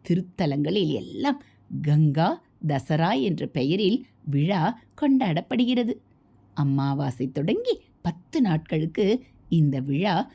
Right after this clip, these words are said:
மிகச் சிறப்பாக நடைபெறும். இது பாபஹர தசமி விழா என்று போற்றப்படுகிறது. இதுபோல ஆன்மீக தகவல்களை நீங்க தெரிஞ்சுக்கணும் அப்படின்னா,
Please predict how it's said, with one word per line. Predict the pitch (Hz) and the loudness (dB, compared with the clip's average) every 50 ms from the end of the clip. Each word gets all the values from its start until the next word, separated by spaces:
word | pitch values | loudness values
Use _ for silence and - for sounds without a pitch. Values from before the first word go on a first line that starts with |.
| _ _ - | _ _ -4
மிகச் | - 160 156 240 233 233 - | -2 -2 0 0 -2 -6 -4
சிறப்பாக | - 175 156 156 147 - - 151 151 147 143 143 - 220 | -4 -2 -2 -2 -2 -2 -4 -2 -2 -2 -2 -2 0 0
நடைபெறும். | 254 254 254 254 220 254 254 254 - - _ _ _ _ _ _ _ - - - - | 2 2 2 0 2 0 0 0 -2 -6 _ _ _ _ _ _ _ -20 -14 -4 -2
இது | 156 143 139 180 190 156 170 226 233 - _ _ _ _ _ _ - | 0 2 2 4 4 4 4 2 0 -2 _ _ _ _ _ _ -2
பாபஹர | 165 147 143 143 143 147 156 175 180 165 165 143 147 151 143 | 0 0 2 2 2 2 2 0 0 0 0 0 0 -2 -2
தசமி | 127 139 135 - 160 156 160 151 | -2 -4 -2 -2 0 2 2 2
விழா | 147 147 143 147 185 220 240 240 - - _ _ _ - - 156 | 2 2 2 2 2 2 0 0 -4 -12 _ _ _ -4 0 2
என்று | 156 151 147 - 226 196 175 214 240 233 - _ _ - | 4 4 2 2 2 2 4 2 2 -2 -6 _ _ -6
போற்றப்படுகிறது. | - 233 254 254 185 - - - - - - 247 254 247 254 254 254 233 254 - - _ _ _ - - - - - - - - - - - - - | -2 0 0 0 0 0 -2 -4 -4 -2 2 4 4 6 6 6 4 2 0 -2 -6 _ _ _ -20 -20 -20 -20 -20 -20 -20 -20 -20 -20 -18 -8 0
இதுபோல | - 165 147 143 - - 139 139 170 175 147 147 202 208 - _ _ _ - | 0 2 2 2 -2 -2 0 2 2 2 2 2 0 -2 -4 _ _ _ -4
ஆன்மீக | - 151 147 143 147 147 139 147 165 156 220 | 0 2 2 4 4 4 4 2 2 2 0
தகவல்களை | 214 - - 120 - 143 143 156 160 165 175 196 | -2 -2 -4 -6 -2 -2 0 0 0 0 0 0
நீங்க | 202 190 165 151 - - | 0 0 0 0 -2 -2
தெரிஞ்சுக்கணும் | 131 131 139 139 - 156 - 160 196 208 190 | -2 -2 -2 -2 -2 0 0 2 2 2 0
அப்படின்னா, | 160 - 139 131 143 190 196 | -2 -2 0 2 2 2 2